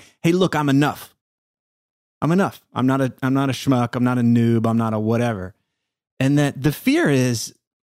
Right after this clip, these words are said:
"Well, I, if I wanna change lanes or if I wanna learn something else, I gotta start back at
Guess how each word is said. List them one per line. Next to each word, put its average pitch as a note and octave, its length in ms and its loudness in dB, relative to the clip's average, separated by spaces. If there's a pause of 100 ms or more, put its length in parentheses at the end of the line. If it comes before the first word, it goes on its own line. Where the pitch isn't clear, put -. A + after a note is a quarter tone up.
(320)
"Well, D#3 160 0
I, D3+ 140 -4
if D3 140 -4
I D3+ 60 2
wanna E3 280 2
change D#3+ 400 0
lanes D#3 360 0
or B2+ 60 0
if A#2 100 -8
I B2+ 60 -2
wanna C#3 340 -2 (120)
learn C#3+ 320 0
something D3+ 300 -2
else, F3+ 220 -4
I D3+ 100 -8
gotta A#3+ 140 -4
start - 560 -6
back A2+ 320 -6
at A#2 320 -8